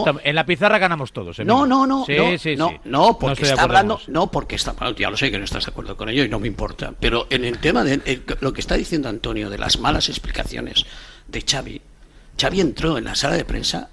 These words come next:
Speaker 1: después, repito, de que Michel hiciera una exhibición de, de verbo, de reflexiones, y de contar cómo había, y cómo incluso cómo había preparado los jugadores a Enrique García, cómo había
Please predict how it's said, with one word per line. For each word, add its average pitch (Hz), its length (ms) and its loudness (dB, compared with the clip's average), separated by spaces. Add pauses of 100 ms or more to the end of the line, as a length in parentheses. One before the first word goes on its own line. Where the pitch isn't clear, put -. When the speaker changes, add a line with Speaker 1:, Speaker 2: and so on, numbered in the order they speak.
(120)
Speaker 1:
después, - 560 0 (100)
repito, - 400 -4
de - 120 -4
que - 100 -4
Michel - 420 0
hiciera - 380 -4 (140)
una 156 180 -6
exhibición - 960 -2 (640)
de, 113 380 -2
de - 160 -4
verbo, 135 420 -2 (140)
de 113 100 -4
reflexiones, - 840 0 (340)
y 104 80 -2
de 107 120 -6
contar 135 520 -4 (100)
cómo 117 240 -8
había, 123 360 -6
y 113 100 0
cómo 156 320 2
incluso - 360 0
cómo 147 200 -2
había 127 180 0
preparado 110 320 0
los - 120 -2
jugadores 101 380 0
a 113 80 -2
Enrique 113 300 0
García, 107 340 -2
cómo 120 240 0
había 110 260 0